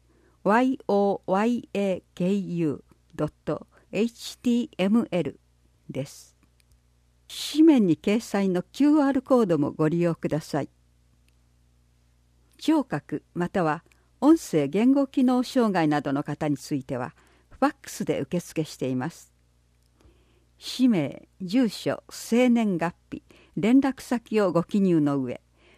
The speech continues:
ファックスでご連絡ください。折り返しファックスにてご連絡します。ファックス番号は、零七三四三二の二二七零です。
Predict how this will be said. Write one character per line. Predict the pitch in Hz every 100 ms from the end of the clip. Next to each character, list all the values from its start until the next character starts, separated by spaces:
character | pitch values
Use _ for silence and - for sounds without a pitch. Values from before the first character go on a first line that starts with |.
| -
フ | -
ァ | 277
ッ | -
ク | -
ス | -
で | 185 -
ご | 170
連 | 160 175
絡 | 165 165 -
く |
だ | 151 156
さ | -
い。 | 151 - _ _ _ _ _ _ _ -
折 | 185 262
り |
返 | - 269
し | 262 254
フ | -
ァ | 233
ッ |
ク | -
ス | - 254
に | 202 185
て | 160 -
ご | 160
連 | 165 160
絡 | 151 -
し | - 127
ま | 139
す。 | - - _ _ _ _ _ _ _ _ _ _ _ -
フ |
ァ | 196
ッ | -
ク | -
ス | 311
番 | 285 262
号 | 165 143
は、 | 139 127 - _ _ _ _ _ 160
零 | 214 277 294
七 | 277 247 139
三 | 139 - 160 143 - _ _ _ -
四 | 196 277 302
三 | - 269 233 147
二 | 143 147
の | 139 - _ _ _
二 | - 196 277 277
二 | 269 254 156 -
七 | 160 180 247
零 | 240 220 131
で | -
す。 | 156 - -